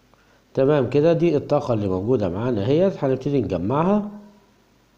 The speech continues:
تمام كده اتجمعت. هنروح على السوق علشان نبيع.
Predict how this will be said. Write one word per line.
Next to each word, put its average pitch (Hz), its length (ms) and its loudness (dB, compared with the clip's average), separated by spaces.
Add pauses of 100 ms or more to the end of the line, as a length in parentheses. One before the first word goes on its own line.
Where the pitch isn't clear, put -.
(1040)
تمام 120 400 0
كده 139 200 2
اتجمعت. 147 760 0
هنروح 190 500 2
على 127 300 0
السوق 104 500 -2
علشان 101 400 -2
نبيع. 180 400 2